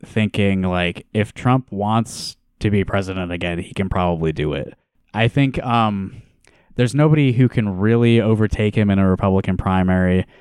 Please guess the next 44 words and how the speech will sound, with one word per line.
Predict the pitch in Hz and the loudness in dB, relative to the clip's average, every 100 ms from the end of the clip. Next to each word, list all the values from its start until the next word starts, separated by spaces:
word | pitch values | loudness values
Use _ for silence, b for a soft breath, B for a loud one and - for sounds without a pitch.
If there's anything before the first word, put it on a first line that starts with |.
| b b | b b
Anybody | - 131 131 139 123 | -2 2 2 2 0
who | - 117 | 0 0
might | 98 104 113 | 2 -2 2
be | 117 | 2
able | 113 110 | 4 2
to | - 113 | 4 2
probably | - 104 101 98 | 2 2 2 2
wouldn't | 95 101 92 | 0 0 -2
want | 82 95 107 - | -2 -2 -2 0
to | |
run | 110 110 | 2 4
against | 113 117 117 - | 4 4 0 2
him. | 120 117 120 _ b b b b | 2 4 0 _ b b b b
So | - 95 | -2 0
I | 90 90 | 0 -2
think, | - 104 - - | -2 -2 -4 -6
I | 107 | -2
think | 113 131 | 0 2
he | 127 | 2
could | 127 | 0
coast | - 117 110 | 2 0 0
to | 113 | -2
the | 104 | 0
nomination. | 98 98 95 95 95 98 95 98 b b b b _ | 2 2 2 0 0 -4 -4 -6 b b b b _
And | 98 107 | -2 0
I | 110 | 0
think | 135 135 139 | 0 0 0
if | 107 | 0
it's | 117 - - | 0 -2 -12
Trump | - 120 117 | -2 0 2
versus | 110 104 92 | 0 -2 -2
Biden | 110 123 123 117 | 0 2 2 2
again, | 120 120 120 113 | 2 2 0 -2
I | 101 95 | -6 -6
kinda | - - 117 120 | -4 0 2 2
doubt | 107 104 98 | 2 0 2
Biden | 95 101 101 101 | 0 0 -2 -4
can | - | -6
pull | 92 104 98 | -4 0 0
it | 92 | 2
off | 92 92 | 0 -2
a | 90 | -6
second | 95 95 101 | -4 -2 0
time. | 110 110 113 117 | 2 2 0 -2